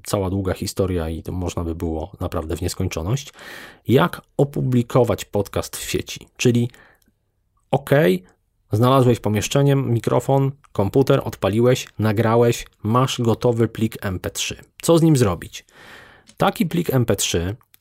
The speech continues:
wrzucasz na jakiś serwer. I są specjalne serwisy stworzone do tego, żeby umieszczać tam podcasty. To może być Spreaker, to może być SoundCloud, Libsyn, Podbean.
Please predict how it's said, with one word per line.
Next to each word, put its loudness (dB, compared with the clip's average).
wrzucasz 2
na 0
jakiś 0
serwer. -2
I -10
są 0
specjalne 2
serwisy 0
stworzone 2
do -2
tego, 0
żeby 4
umieszczać 0
tam -4
podcasty. -8
To 0
może 2
być -4
Spreaker, -2
to -2
może 0
być -4
SoundCloud, -2
Libsyn, 0
Podbean. 0